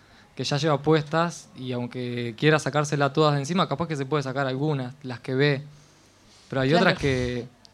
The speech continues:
Speaker 1: están ahí y <laughs> hay que, eh, atenderlas, o por lo menos en el momento de escribir, eso es cuando,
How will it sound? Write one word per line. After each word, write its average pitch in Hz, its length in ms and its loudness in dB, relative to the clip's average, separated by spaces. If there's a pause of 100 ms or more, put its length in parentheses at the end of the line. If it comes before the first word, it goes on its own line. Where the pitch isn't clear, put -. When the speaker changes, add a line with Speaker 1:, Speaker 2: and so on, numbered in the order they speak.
(340)
Speaker 1:
están 143 240 -2
ahí 151 360 0
y 143 340 2
<laughs> - 0 -
hay 143 140 2
que, 127 580 0
eh, 120 120 -10 (180)
atenderlas, 127 880 0
o 127 140 -8
por 131 140 -2
lo 139 60 4
menos 165 200 4
en 139 60 2
el 135 80 -2
momento 143 300 -2
de 143 80 2
escribir, 147 340 0
eso 143 280 0
es 139 40 -2
cuando, 123 400 -6